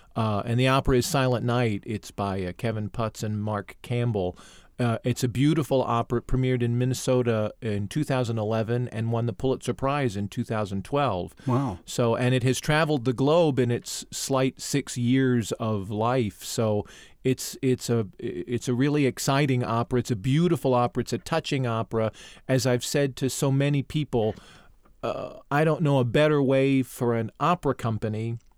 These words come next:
Speaker 1: right now to serve its community than to, uh, produce an opera in which three different groups of men are sent into a location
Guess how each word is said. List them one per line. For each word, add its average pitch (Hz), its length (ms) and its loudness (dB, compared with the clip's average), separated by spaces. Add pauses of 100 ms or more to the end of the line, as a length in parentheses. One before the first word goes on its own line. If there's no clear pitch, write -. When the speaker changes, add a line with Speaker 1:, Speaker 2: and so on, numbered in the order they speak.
(120)
Speaker 1:
right 131 220 2
now 117 540 -2
to 139 100 0
serve 151 320 0
its 135 180 -2
community 135 800 -2 (380)
than 120 340 0
to, 113 480 0 (100)
uh, 101 360 -4 (100)
produce 135 400 0
an 127 80 0
opera 123 560 0 (320)
in 123 260 2
which - 480 -2 (240)
three 151 300 0
different 143 420 -2
groups 131 540 0
of 113 460 -2
men 127 640 0 (300)
are 117 160 0
sent 135 420 0
into 131 920 2
a 120 120 0
location 117 800 0